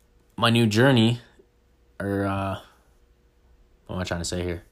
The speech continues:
I'm trying to become a certified personal trainer because I love fitness and I love helping people. So I'm trying to combine the two. And if that doesn't work out, it doesn't work out.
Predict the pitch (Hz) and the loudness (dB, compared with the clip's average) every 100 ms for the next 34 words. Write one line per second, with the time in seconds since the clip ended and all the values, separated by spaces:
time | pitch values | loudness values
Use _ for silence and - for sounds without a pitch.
0 | _ 107 147 143 123 120 104 98 95 104 | _ 4 6 6 6 6 6 6 4 2
1 | 101 98 92 - 92 - 82 85 80 - | 4 4 2 2 -4 -2 -6 -6 -8 -14
2 | _ _ _ _ _ _ _ _ _ - | _ _ _ _ _ _ _ _ _ -2
3 | 101 90 87 117 120 120 117 120 - - | 0 2 4 4 4 2 2 0 -2 0
4 | 98 98 95 98 90 85 87 82 82 - | 2 4 4 0 0 -4 -4 -4 -6 -8
5 | _ _ _ _ _ _ _ _ - 92 | _ _ _ _ _ _ _ _ -12 -4
6 | 101 98 92 95 98 95 87 87 85 82 | 0 0 0 2 4 4 0 -2 -4 -8
7 | _ _ _ 101 107 139 151 147 147 160 | _ _ _ -6 2 4 6 4 4 4
8 | 160 156 151 147 147 139 160 107 - | 4 4 2 4 2 4 4 4 2